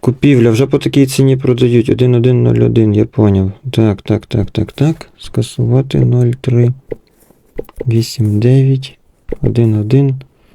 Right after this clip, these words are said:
нуль два. Да, да, да. Тут теж штучно транзакції гоняться і все. Купило, да? Нуль три вісім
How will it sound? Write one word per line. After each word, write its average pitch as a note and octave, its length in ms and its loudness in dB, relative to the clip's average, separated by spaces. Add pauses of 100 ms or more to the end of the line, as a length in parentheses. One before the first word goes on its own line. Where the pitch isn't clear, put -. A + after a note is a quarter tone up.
(260)
нуль A#2 300 4 (220)
два. C3+ 460 0 (560)
Да, C3 260 2
да, B2+ 140 2
да. A#2 200 0
Тут C#3 380 0 (760)
теж C3 340 -2 (340)
штучно C3+ 480 -2
транзакції A2+ 720 0
гоняться C3 520 2
і - 100 0
все. G2 400 -2 (2250)
Купило, A2+ 500 0
да? A#2 340 2
Нуль B2 300 4 (1000)
три A#2+ 340 2 (360)
вісім A2+ 640 0